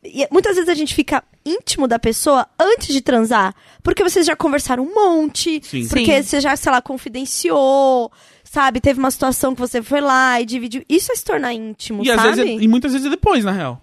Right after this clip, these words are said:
Speaker 1: Ou pode ser depois,
Speaker 2: Muitas vezes, tipo, ah, você
Speaker 1: exatamente.
Speaker 2: pode transar com alguém no primeiro date, só que vocês continuam saindo, e com o tempo cria-se um laço, é, emocional ali, um vínculo emocional, que, que, que se vocês não tivessem continuado saindo, não,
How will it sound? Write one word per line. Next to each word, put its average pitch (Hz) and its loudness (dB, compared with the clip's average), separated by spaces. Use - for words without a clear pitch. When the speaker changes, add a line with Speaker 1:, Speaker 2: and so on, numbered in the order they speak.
Speaker 1:
Ou 262 2
pode 202 -2
ser 220 -2
depois, 226 0
Speaker 2:
Muitas 262 2
vezes, 247 2
tipo, 254 -2
ah, - 2
você 233 2
Speaker 1:
exatamente. 349 0
Speaker 2:
pode 190 0
transar 208 0
com - -2
alguém 208 0
no 208 0
primeiro 214 2
date, 226 0
só - -14
que - -16
vocês 220 -16
continuam 233 -4
saindo, 269 -4
e 214 -6
com 247 0
o 247 2
tempo 262 2
cria-se 240 0
um 220 2
laço, 180 0
é, 147 0
emocional 151 -2
ali, 143 -2
um 147 -8
vínculo 151 -10
emocional, 170 -8
que, 226 -6
que, 240 -2
que 208 -6
se 247 -2
vocês 220 0
não 254 2
tivessem 220 0
continuado 208 -4
saindo, 277 -8
não, 349 -10